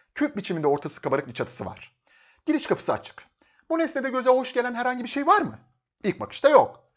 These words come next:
Ama bu nesnenin bir eskizini çizeceğim. Sonra da bir tablo yapacağım diye düşünürsem o zaman göze daha hoş görünür hale getirebilirim. Yaptığım gerçekliği tuvale yansıtmaktır. Ama esas güzellik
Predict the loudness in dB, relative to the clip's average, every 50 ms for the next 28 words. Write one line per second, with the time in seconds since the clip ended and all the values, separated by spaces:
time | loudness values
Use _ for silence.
0 | _ _ _ _ _ -8 -6 -4 -2 0 0 0 0 0 -2 -4 -4 -4 -6 -8
1 | -10 -8 _ -6 -6 -6 -4 -6 -4 -2 -2 -2 -2 -2 -4 -4 -4 -6 -8 -8
2 | -10 -12 _ _ _ _ _ _ -10 -6 -2 0 0 0 0 2 4 6 6 6
3 | 6 4 2 2 0 0 -2 -2 -2 -2 -4 -4 -4 -4 -2 0 2 2 2 0
4 | -2 -2 -2 -4 -10 _ _ _ _ _ _ _ 2 4 4 2 0 0 -2 -4
5 | -6 -6 -4 -2 0 4 8 10 10 10 10 8 6 2 -2 -4 -4 -4 -8 -10
6 | -12 -16 _ 0 0 2 2 2 2 2 2 4 6 4 4 4 2 -2 -4 -8
7 | -12 _ _ _ _ _ _ _ _ _ -10 -10 -10 -8 -8 -6 -6 -2 0 0
8 | 0 0 -2 -8 -10 -10 -10 -6 -4 -2 0 2 4 4 4 4 2 0 -4 -8
9 | -10 -8 -8 -10 -12 -18 -20 -20 _ _ -4 -4 -4 -4 -6 -8 _ 0 2 2
10 | 2 -2 -6 -8 -8 -10 -10 -2 0 0 0 0 0 -4 -6 -8 -12